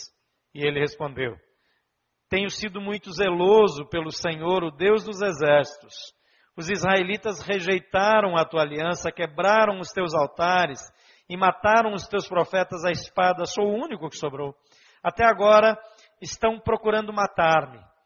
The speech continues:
E o Senhor lhe disse, "Saia e fique no monte, na presença do Senhor, pois o Senhor vai passar."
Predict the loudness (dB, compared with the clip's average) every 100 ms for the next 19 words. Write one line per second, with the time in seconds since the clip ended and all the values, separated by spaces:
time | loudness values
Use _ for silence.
0 | _ _ -12 -8 -6 -4 -4 -4 -6 -8
1 | -10 -10 -8 -4 -2 0 2 0 0 -8
2 | -12 -10 -12 -6 -6 -6 -6 -8 -4 -4
3 | -4 -6 -6 -12 -8 -6 -4 -2 -4 -6
4 | _ _ _ -14 -12 -8 -8 -6 -6 -4
5 | -2 -4 -6 -16